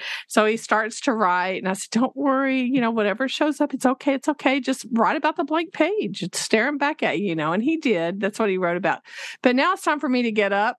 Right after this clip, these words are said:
and guess who's stuck? <laughs> Could not get up.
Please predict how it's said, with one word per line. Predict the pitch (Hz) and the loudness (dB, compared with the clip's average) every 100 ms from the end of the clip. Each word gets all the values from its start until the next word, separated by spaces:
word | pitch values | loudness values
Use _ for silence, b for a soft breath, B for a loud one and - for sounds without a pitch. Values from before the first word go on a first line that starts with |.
| - | -4
and | 196 170 | -4 -2
guess | 196 214 311 - | 0 2 0 0
who's | - 226 269 - | 2 2 0 -8
stuck? | - 214 180 160 | -2 -2 0 -2
<laughs> | |
Could | 427 640 679 659 640 - - - - 508 | -2 -2 -4 -6 -8 -10 -16 -4 2 2
not | 330 294 294 262 | 2 0 0 -4
get | 254 | -2
up. | 226 247 | 0 -2